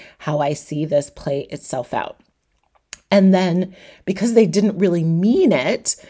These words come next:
because they said something like that only because it felt like the only option they had in the moment, then they feel regret afterwards. "Gosh, I shouldn't have said that." But,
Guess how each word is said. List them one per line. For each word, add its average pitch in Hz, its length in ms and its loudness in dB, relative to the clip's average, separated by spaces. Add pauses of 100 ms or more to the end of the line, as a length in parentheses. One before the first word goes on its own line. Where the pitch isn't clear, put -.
(220)
because 190 400 0
they 175 180 2
said 202 540 0
something 170 400 -2
like 147 240 -6
that 156 280 -6
only 185 280 0
because 180 340 -4
it 156 140 -6
felt - 400 0
like 147 260 0
the 160 240 -8 (140)
only 202 440 2
option 156 460 -8
they 147 120 -10
had 139 280 -10
in 143 140 -10
the 143 80 -10
moment, 180 880 -2 (500)
then 156 320 -2
they 156 120 -2
feel 139 540 -6
regret - 600 -12 (200)
afterwards. 50 680 -16 (100)
"Gosh, - 420 -12
I 160 60 -18
shouldn't - 580 -10
have - 80 -16
said - 240 -14
that." - 380 -14 (1080)
But, 165 320 4